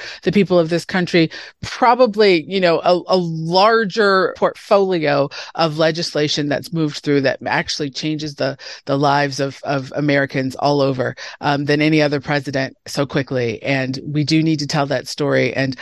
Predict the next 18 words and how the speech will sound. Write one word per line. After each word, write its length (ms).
I'm 120
grateful 380
for 140
any 260
group 240
that's 220
willing 300
to 160
come 260
in 180
and 120
let 140
Michiganders 600
know 300
the 80
importance 460
of 100
what, 220